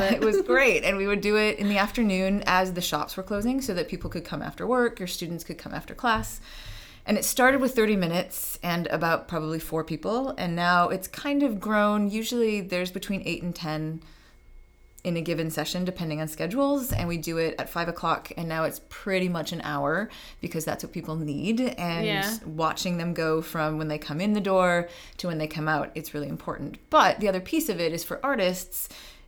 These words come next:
Speaker 1: there's lots of studies that talk about how meditation and mindfulness actually create new neural receptors in the brain that are specifically for creative means.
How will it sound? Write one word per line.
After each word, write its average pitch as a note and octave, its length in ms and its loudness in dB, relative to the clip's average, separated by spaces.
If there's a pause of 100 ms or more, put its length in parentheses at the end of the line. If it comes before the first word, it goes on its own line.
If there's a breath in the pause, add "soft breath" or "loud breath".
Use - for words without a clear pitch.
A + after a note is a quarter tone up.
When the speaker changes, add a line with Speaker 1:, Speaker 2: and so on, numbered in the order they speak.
Speaker 1:
there's F3 240 4
lots F3+ 260 0
of A3+ 80 -2
studies F3 360 -2
that - 140 -6
talk - 240 -8
about E3+ 240 0
how D#3+ 360 0
meditation E3+ 760 -4
and D#3+ 80 -4
mindfulness D#3+ 600 -4
actually D#3+ 340 -6
create D#3 480 -4 (300 loud breath)
new F3 420 0
neural D#3+ 360 0
receptors B3+ 500 -2
in G#3+ 80 2
the F3+ 60 0
brain B3 480 2 (240 loud breath)
that F3+ 100 0
are F3 60 2
specifically A3 560 -2
for G3+ 160 -4
creative D#3+ 340 -6
means. D3+ 340 -6